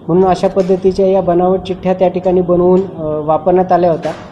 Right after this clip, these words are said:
हे निष्पन्न झाल्यानं आज या तीनही प्रकरणांमध्ये वेग-, निलंगा पोलीस स्टेशन, अ, चाकूर पोलीस स्टेशन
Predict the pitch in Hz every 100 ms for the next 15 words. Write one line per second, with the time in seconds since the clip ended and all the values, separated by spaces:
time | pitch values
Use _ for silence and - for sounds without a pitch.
0 | - - 165 175 175 190 196 190 180 190
1 | 202 180 180 180 180 185 180 185 190 196
2 | 190 185 185 180 175 170 165 135 - -
3 | - - 160 180 180 - 165 175 185 190
4 | 190 196 190 185 190 180 196 214 - 170
5 | 156 151 151 151 165 165 208 208 190 185
6 | 180 160 147